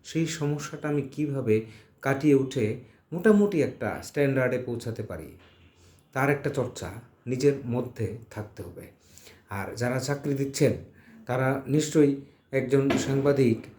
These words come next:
আহ, যিনি সাংবাদিকতার, আহ, পেশাকে, আহ, বেছে নিতে চাচ্ছেন বা সাংবাদিকতা ব্রডকাস্ট জার্নালিজম করতে চাচ্ছেন, বা অনলাইন নিউজ পেপার হোক বা, আহ, প্রিন্ট নিউজ পেপার হোক, আমি তো বললাম যে এখন সব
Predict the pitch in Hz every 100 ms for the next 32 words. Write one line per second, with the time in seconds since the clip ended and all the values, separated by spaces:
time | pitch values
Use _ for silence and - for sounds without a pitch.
0 | _ _ - 113 110 107 104 113 127 127
1 | 127 135 135 135 135 131 131 127 127 113
2 | 107 104 123 - 131 123 127 - - _
3 | - 135 131 135 - 113 107 104 - 113
4 | 107 131 139 147 139 139 139 135 135 -
5 | - 110 - - _ _ _ _ 107 113
6 | 110 - 131 127 127 127 127 123 110 123
7 | 123 147 143 - 123 123 123 123 123 117
8 | 143 143 147 143 139 - 104 - _ _
9 | _ _ 123 143 156 151 - - 147 143
10 | 143 139 131 - 127 127 117 120 120 117
11 | 110 113 110 113 113 - - - _ 113
12 | 110 104 104 101 101 101 143 147 143 135
13 | 127 120 - 123 110 110 110 110 113 117
14 | 123 120 104 107 107 110 - 135 143 143
15 | 143 139 135